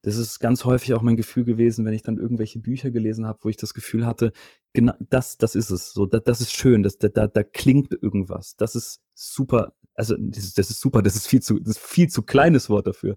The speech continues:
Aber das ist dann so, d-, das schönste Erlebnis beim Lesen ist, wenn ein Gefühl, das du selber noch nicht richtig artikuliert hast, wenn du siehst, wie ein anderer Mensch das artikuliert.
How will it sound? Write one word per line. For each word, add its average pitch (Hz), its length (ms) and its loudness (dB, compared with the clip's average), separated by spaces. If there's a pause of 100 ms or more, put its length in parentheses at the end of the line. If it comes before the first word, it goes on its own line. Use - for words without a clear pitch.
(320)
Aber 113 160 4
das 123 100 0
ist 135 140 -4
dann 131 120 4
so, 120 260 6 (560)
d-, 123 80 0
das - 220 0
schönste 214 420 4
Erlebnis 160 480 2
beim 117 140 0
Lesen 123 400 2
ist, 127 260 -4 (400)
wenn 127 320 2 (100)
ein 127 180 4
Gefühl, 156 500 4
das - 160 2
du 120 120 0
selber 143 320 4
noch 139 120 4
nicht 143 220 0
richtig - 300 -6
artikuliert 127 640 -2
hast, - 380 -4 (440)
wenn 120 280 4
du 123 140 4
siehst, 143 420 -2
wie 120 100 2
ein 90 100 -2
anderer 143 340 2
Mensch 127 380 0
das - 220 -2
artikuliert. - 800 -2